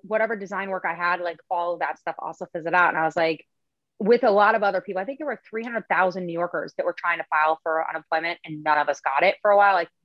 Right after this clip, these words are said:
I, my check finally, I was finally approved on my birthday, which was insane. But, um, but so I, like, with a lot of New Yorkers, I was really sad, and I was like, "Okay, we're all gonna get corona,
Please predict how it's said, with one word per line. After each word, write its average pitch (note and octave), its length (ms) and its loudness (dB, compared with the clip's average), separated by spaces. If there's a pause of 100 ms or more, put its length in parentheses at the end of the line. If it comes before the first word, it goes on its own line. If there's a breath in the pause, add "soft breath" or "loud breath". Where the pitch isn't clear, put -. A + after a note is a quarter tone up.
(180)
I, G#3+ 120 2
my G#3+ 260 -2
check - 240 -2 (100)
finally, F#3+ 720 -6
I G3 100 4
was G#3 100 0
finally G3 340 0
approved E3+ 460 -8
on E3 140 -4
my E3 140 -6
birthday, D3 360 -6 (540)
which - 180 -2
was F3+ 140 -2
insane. - 440 -4 (580 soft breath)
But, A3 180 8
um, G3+ 440 2 (100)
but A3 140 -6
so B3 240 4
I, C4 320 2
like, C4 340 -2 (300)
with C4 240 -6
a D4+ 40 -4
lot C4 140 2
of C4 40 -8
New A#3+ 80 -10
Yorkers, G3 240 -8
I G3 160 -6
was G3+ 140 -8
really G#3+ 220 -6
sad, F#3 520 0
and F#3+ 140 -6
I F#3 60 -2
was F3 100 -6
like, F3+ 140 -6 (120)
"Okay, A3+ 280 0
we're G3+ 120 6
all G#3 160 8
gonna G#3+ 220 -4
get F#3+ 300 0 (340)
corona, E3+ 640 -4